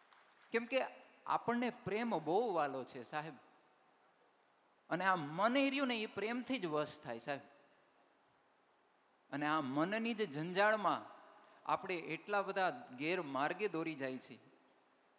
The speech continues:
માટે સદગુરુ કબીર સાહેબ આપણને કહે છે, "મન કા કહાના કીજીએ, મન જહાં તહાં લે જાય, અરે ઐસે મન કો મારીએ, મન ચૂર ચૂર હો જાય."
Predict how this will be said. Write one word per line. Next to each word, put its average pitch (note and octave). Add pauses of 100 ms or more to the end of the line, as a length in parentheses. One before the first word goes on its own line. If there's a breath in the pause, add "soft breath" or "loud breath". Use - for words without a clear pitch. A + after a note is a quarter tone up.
(1300)
માટે G#3 (680)
સદગુરુ F3+
કબીર A3
સાહેબ A3
આપણને A3
કહે A3+
છે, A#3+
"મન A3
કા C#4+
કહાના A#3
કીજીએ, A3
મન G#3
જહાં F3
તહાં A3+
લે F3+
જાય, D3+ (420 loud breath)
અરે F#3+ (160)
ઐસે F#3+
મન D#3+
કો G3
મારીએ, E3
મન E3+
ચૂર A3+
ચૂર B3
હો C#3+
જાય." A2+